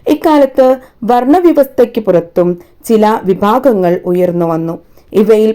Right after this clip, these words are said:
പ്രധാനപ്പെട്ടവയായിരുന്നു ധനാഢ്യരായ ഗഹപതികൾ.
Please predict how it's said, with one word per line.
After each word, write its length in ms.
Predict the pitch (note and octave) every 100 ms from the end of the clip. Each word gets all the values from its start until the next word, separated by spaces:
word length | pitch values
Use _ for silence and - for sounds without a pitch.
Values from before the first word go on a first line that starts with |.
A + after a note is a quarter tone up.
| -
പ്രധാനപ്പെട്ടവയായിരുന്നു 1600 | G#3 G3+ A3 D#4+ D4 - G3+ F#3 F3 E3+ F3 E3+ E3+ E3 E3+ - _ _ _ _ _ -
ധനാഢ്യരായ 960 | - F#3 F#3+ A3+ G#3+ G#3+ F3+ F#3 F#3 - -
ഗഹപതികൾ. 920 | F3 F3+ F3+ F3 D#3+ E3 D#3 F3+ E3